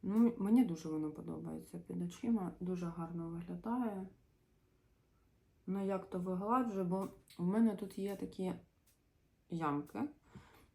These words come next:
І в мене більш, е, під очима тонка шкіра, тут грубша, і вона якось то все вигладжує. Мені дуже подобається, як воно все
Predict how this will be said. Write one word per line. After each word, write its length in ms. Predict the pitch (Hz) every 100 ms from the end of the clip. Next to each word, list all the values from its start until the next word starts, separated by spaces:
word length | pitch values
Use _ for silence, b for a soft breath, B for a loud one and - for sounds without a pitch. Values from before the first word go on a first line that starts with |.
| _ - -
І 360 | 190 190 185 185
в 60 | 175
мене 420 | 185 190 180 180
більш, 500 | 170 185 175 175 -
е, 400 | - 180 175 170
під 140 | 175 170
очима 340 | 175 185 170
тонка 500 | - 170 170 190 233
шкіра, 600 | 254 - 247 247 240 254 B B B B _ _ _ _
тут 220 | 185 170
грубша, 760 | 175 196 254 - - 240 233 -
і 340 | - 190 190 - -
вона 360 | 180 190 220
якось 360 | 247 196 196 185
то 160 | - 202
все 460 | 196 - 196 202 -
вигладжує. 1000 | 180 170 202 185 165 156 175 175 - - 175 - - _ _ _ - -
Мені 200 | 180 202
дуже 220 | 175 156
подобається, 840 | 165 165 180 240 240 220 - 196 196 - _ _ _ _ _ _ _ _ _ _ _ _ _ _ _ _ _ _ _ _
як 320 | 180 175 175
воно 200 | 175 165
все 280 | 175 - 190